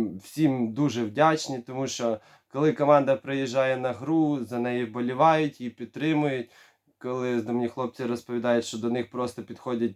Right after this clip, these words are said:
ну, люди, про яких вони не подум-, не могли б подумати, що вони дивляться футбол, а вони їм дякують. Ну, для хлопців це важливо. Вони всі, ну, це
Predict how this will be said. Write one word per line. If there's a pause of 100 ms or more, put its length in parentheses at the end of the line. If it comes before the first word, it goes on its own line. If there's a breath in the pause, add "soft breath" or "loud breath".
ну,
люди,
про
яких
вони
не
подум-,
не
могли
б
подумати,
що
вони
дивляться
футбол, (260 loud breath)
а
вони
їм
дякують.
Ну,
для
хлопців
це
важливо.
Вони
всі,
ну, (120)
це